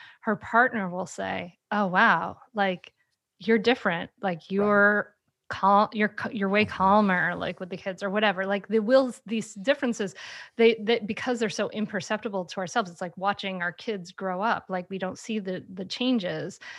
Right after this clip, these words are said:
Speaker 1: in
Speaker 2: Right.
Speaker 1: ourselves, but other people see those changes in ourselves. So I guess I imagine it's hard to kind of pinpoint, like, "Oh, you know,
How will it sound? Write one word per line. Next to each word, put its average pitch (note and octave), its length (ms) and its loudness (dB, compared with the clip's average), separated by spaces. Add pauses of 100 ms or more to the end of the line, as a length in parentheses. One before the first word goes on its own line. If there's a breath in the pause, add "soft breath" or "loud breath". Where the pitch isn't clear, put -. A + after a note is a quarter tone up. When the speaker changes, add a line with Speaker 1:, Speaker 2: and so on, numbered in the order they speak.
(200 loud breath)
Speaker 1:
in G3+ 120 -2
Speaker 2:
Right. F3+ 60 -2
Speaker 1:
ourselves, F#3 520 0
but - 220 -2
other A#3 220 4
people F#3 280 -6
see F#3+ 240 -6
those E3+ 400 -6 (540 soft breath)
changes F3+ 440 -4
in E3+ 120 -8
ourselves. F3 380 -6
So F3+ 100 -6
I F3+ 100 -4
guess G3 340 -6 (120)
I A3 100 0
imagine G3 400 2
it's E3 140 -8
hard G3+ 300 0
to G3+ 80 -10
kind F3 200 -10
of E3+ 100 -12 (140)
pinpoint, A3 460 -4
like, E3+ 320 -12
"Oh, G3 400 -4 (720 soft breath)
you A#3+ 100 0
know, F#3 380 -2